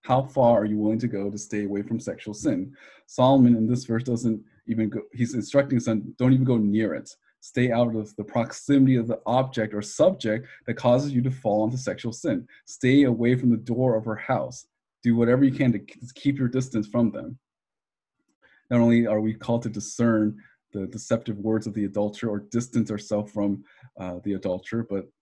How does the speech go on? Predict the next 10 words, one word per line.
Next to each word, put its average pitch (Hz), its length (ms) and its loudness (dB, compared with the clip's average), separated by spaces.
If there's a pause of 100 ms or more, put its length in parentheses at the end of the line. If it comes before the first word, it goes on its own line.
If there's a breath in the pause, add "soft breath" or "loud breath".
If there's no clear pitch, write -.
(160)
third, 107 400 -2 (640)
you 113 80 -2
need 120 200 6
to 113 120 -4
determine 117 640 0
the 104 80 -8
destruction 101 840 -6 (260 loud breath)
of - 80 -16
the 98 120 -6
adulterer. 95 600 -10